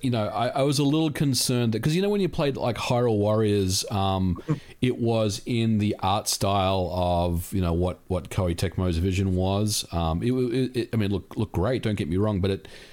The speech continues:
Speaker 1: it didn't really tie back to anything that, that we were that familiar with. With this, I mean, it literally looks like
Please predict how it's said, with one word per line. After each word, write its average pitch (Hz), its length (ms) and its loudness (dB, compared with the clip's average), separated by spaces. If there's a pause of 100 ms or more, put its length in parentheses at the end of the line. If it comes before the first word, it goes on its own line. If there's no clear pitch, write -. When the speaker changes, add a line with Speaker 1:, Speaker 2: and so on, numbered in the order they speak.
(320)
Speaker 1:
it 120 140 2
didn't 139 260 2
really 117 540 2
tie 107 400 0
back 98 300 -2
to - 240 -6
anything 92 560 0
that, 87 320 -2
that 90 180 -2
we 87 260 2
were 85 320 0
that 90 260 -2
familiar 90 440 0
with. 82 140 2
With 85 220 -2
this, 120 440 0 (120)
I 92 60 -2
mean, 104 420 0
it 104 160 -4
literally 135 640 2
looks 113 300 -2
like 98 400 0